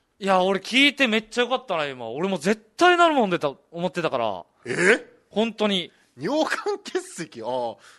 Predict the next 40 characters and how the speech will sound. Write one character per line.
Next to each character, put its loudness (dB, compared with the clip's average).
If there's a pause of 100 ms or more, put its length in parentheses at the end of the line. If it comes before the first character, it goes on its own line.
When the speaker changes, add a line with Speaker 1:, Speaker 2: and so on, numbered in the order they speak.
(140)
Speaker 2:
盲 -2
腸 -2
み -10
た -8
い -12
な。 -14
Speaker 1:
要 6
は 6
だ 6
か 4
ら、 4
要 -4
は 0
そ -10
の、 -8
結 -12
構 -14
年 -12
い -14
っ -20
た -4
ら 0
も -6
う -10
な 0
る -2
ん -8
か 0
な 4
っ -14
て -8
思 -10
っ -10
て -4
た。 0
Speaker 2:
あ 2
あ。 -16 (680)
ま 4
あ 4
ま 4